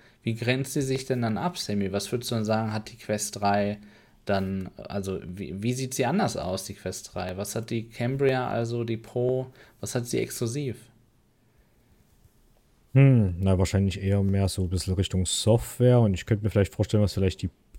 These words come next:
Speaker 2: Pro, äh, Quest, Quest drei dann vielleicht kein Colored Path-Through hat oder sowas. Ähm, das könnte ich mir vorstellen. Aber soweit ich weiß, soll ja viel aus der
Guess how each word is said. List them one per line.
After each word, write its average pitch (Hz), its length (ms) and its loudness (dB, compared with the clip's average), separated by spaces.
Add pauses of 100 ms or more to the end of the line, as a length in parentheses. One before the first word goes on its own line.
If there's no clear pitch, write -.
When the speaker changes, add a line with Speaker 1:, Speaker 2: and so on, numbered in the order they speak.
Speaker 2:
Pro, 98 280 2 (100)
äh, 104 140 6
Quest, - 280 0
Quest - 380 0 (160)
drei 98 420 2
dann 95 380 0
vielleicht - 440 -4
kein 107 320 2
Colored 113 560 2
Path-Through 110 640 2
hat 104 200 -2
oder 104 180 -2
sowas. 104 520 -2
Ähm, 95 360 0 (1900)
das - 240 0 (100)
könnte 101 160 0
ich 95 40 0
mir 98 60 0
vorstellen. 98 400 0
Aber 90 200 0
soweit 92 280 4
ich - 80 -14
weiß, 107 160 4
soll 110 100 4
ja 104 120 6
viel 117 540 4
aus 110 340 0
der 98 320 -2